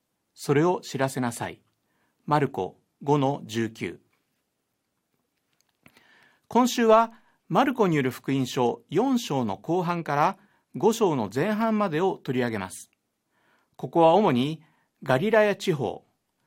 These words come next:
特にガリラヤ湖とその周辺での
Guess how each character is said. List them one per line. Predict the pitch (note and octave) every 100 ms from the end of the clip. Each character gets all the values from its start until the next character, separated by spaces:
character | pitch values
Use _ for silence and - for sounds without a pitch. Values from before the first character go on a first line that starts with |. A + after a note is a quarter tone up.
| _ -
特 | A3 E3
に | C#3 E3 D#3+ _ _ _
ガ | C#3+ C#3
リ | F3
ラ | A#3
ヤ | A#3+ A#3+
湖 | C3
と | - G#2+ - _
そ | _ -
の | G#3+ A3
周 | - A3+
辺 | G#3 G#3+
で | F3
の | C3 F3